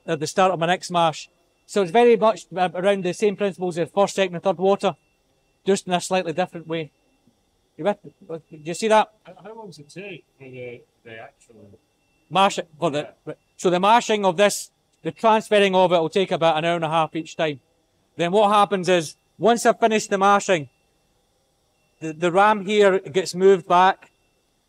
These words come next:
Speaker 1: and the, you'll see I've got a chain here. Uh, there's a little flight there that'll come out, hook the plate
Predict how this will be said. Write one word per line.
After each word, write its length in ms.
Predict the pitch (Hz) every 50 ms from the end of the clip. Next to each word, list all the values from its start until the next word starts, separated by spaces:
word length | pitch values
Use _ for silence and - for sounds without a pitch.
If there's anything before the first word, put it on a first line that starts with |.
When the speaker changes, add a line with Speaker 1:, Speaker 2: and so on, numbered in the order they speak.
| _ _ -
Speaker 1:
and 180 | 175 170 170 175
the, 80 | - -
you'll 160 | 165 170 170
see 240 | - - 220 208 208
I've 160 | 202 175 151
got 180 | 185 190 170
a 40 | 160
chain 260 | - - 220 196 196
here. 320 | 196 202 196 190 175 147 - _ _ _ _ _ -
Uh, 80 | - 156 - _ _
there's 140 | - 165 147
a 60 | 175
little 380 | 180 196 208 190 190 175 156 - _ _ _
flight 280 | - 196 202 196 180 170
there 160 | 185 185 175
that'll 100 | 180 -
come 180 | - 185 175 190
out, 240 | 196 214 208 208 - _ _ _ _ _ _ _ _ _ _ _ _ -
hook 200 | 214 254 - _
the 120 | 208 185
plate 400 | - - 202 202 202 208 185 -